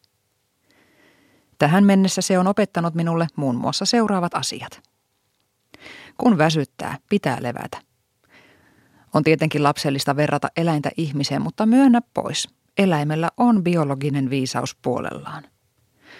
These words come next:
Kun voimat ovat ehtyneet, niiden pitää antaa palautua. Muuten ei mistään tule mitään. Se taito puuttuu monelta ihmiseltä.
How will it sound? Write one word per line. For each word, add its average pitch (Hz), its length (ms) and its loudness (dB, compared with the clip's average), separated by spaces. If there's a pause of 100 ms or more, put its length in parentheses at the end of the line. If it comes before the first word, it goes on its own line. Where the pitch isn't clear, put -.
(200)
Kun 160 180 2
voimat 196 400 4
ovat 143 300 -4
ehtyneet, - 640 -4 (180)
niiden 220 280 4
pitää 190 360 -2
antaa 147 320 -2
palautua. 127 500 -4 (560)
Muuten 156 360 -2
ei 165 100 0
mistään 160 400 0
tule 160 220 0
mitään. 151 440 -4 (1080)
Se 220 140 0
taito 120 280 -2
puuttuu 160 400 -2
monelta 135 380 -2
ihmiseltä. 113 580 -4